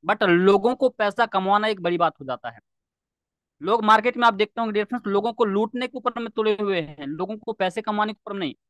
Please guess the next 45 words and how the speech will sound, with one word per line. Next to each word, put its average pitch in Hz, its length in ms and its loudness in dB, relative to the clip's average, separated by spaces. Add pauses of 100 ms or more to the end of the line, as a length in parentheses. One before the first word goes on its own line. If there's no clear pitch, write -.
(120)
but 226 300 -2 (180)
direct 214 300 4
selling 269 320 4
एक 285 120 -2
ऐसी 220 180 0
industry 220 320 -2
है 247 180 2
जहां 180 300 2
पे 233 160 -4
लोगों 190 380 0
को 226 140 -8
पैसा - 340 -6 (120)
कमाना 196 360 0
सिखाया 175 300 -2
जाता 151 280 -4
है, 131 140 -12 (720)
पैसा 220 240 2
कमवाया 202 500 6
जाता 190 340 2
है। 131 120 -6 (520)
आज 190 200 -2
आप 254 120 4
देख 220 260 -2
पा 196 100 -4
रहे 190 100 -2
होंगे, 190 280 -8 (140)
ये 185 100 -8
बातें 185 280 0
निकल 208 240 0
चुकी 220 200 -10
है, 233 40 -4
तो 233 80 -8
मैं 208 120 -4
जरूर 214 260 2
रखना 214 180 2
चाहूंगा 196 260 0
only 196 140 -2
for 180 100 -6
एक 180 100 -8
मिनट 196 160 -6
के 185 60 -6
अंदर 175 140 0
में। 202 100 -6 (340)
आज, 190 200 2
आज, 254 160 6